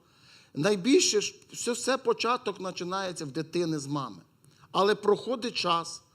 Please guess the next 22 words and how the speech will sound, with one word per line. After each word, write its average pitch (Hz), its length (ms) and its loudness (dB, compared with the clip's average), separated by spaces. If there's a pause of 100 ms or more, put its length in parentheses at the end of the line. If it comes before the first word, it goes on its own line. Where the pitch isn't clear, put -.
(320)
дитина 214 420 -2
виростає, 156 840 -2 (360)
і 160 60 -10
каже 156 280 -4
Писання: 147 540 -6
«Залише 185 560 -4 (340)
син 190 300 2
батька 190 440 -2
та 180 160 -4
матір 175 420 -4
свою 170 380 -6 (540)
і 233 120 0
прикріпиться 185 800 0
до 185 220 2
дружини 165 640 -2
своєї». 147 600 -8 (800)
Чим 220 340 0
доросліший 220 640 4
стає 180 400 -2
чоловік, 165 640 -4
тим 160 200 -4
він 156 220 -6